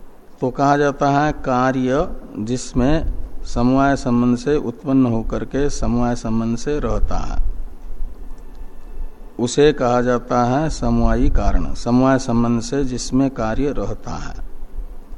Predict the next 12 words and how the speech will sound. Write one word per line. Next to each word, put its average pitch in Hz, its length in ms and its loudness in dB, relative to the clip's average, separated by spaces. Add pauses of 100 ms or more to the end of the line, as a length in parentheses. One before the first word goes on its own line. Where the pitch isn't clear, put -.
(160)
वो 117 100 -4
समवायी 143 440 4
कारण। 120 320 0 (2250)
तो 127 400 6 (120)
ज्ञान 127 720 4 (440)
समवाय 139 520 6
संबंध 127 420 2
से - 300 4
आत्मा 117 400 0
में 98 140 0
रहता 90 340 -6
है, - 240 0